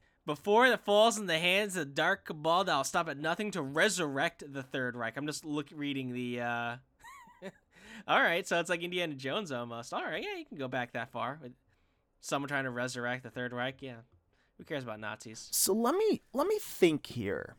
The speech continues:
Speaker 2: 'cause I'm looking at this list, of cour-, of course, that we just read off, plus all of the other non-Japanese movies that are on the short list. So I'm looking. If there are five nominations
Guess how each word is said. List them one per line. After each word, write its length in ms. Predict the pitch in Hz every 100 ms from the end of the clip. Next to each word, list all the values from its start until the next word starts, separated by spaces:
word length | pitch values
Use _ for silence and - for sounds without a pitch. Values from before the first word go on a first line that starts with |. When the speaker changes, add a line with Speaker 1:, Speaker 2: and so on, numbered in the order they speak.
| _
Speaker 2:
'cause 100 | -
I'm 120 | 175
looking 220 | 247 359
at 80 | 359
this 180 | 226 165
list, 480 | 156 165 156 - - _ -
of 140 | 139
cour-, 300 | - 151 139
of 160 | 131 -
course, 300 | 156 139 -
that 120 | 147
we 140 | 170
just 180 | 175 147
read 160 | 156 143
off, 280 | 135 123 - -
plus 500 | - 180 185 180 - -
all 500 | 147 156 151 151 147
of 260 | 143 127
the 220 | 127 143 -
other 500 | 151 151 151 147 135
non-Japanese 1160 | 131 135 127 131 131 127 131 123 127 127 123 117
movies 840 | 127 127 117 117 104 95 - - _
that 140 | 123
are 100 | 127
on 300 | - 117 117
the 80 | 113
short 420 | - - 139 127
list. 640 | - 117 65 - - - - - - - - - _
So 280 | - 233 220
I'm 180 | 214 214
looking. 640 | 226 214 - - - - - _
If 140 | -
there 180 | - 196
are 60 | 170
five 640 | - - 185 247 277 277
nominations 1400 | 190 190 185 180 143 123 107 - 69 50 - - -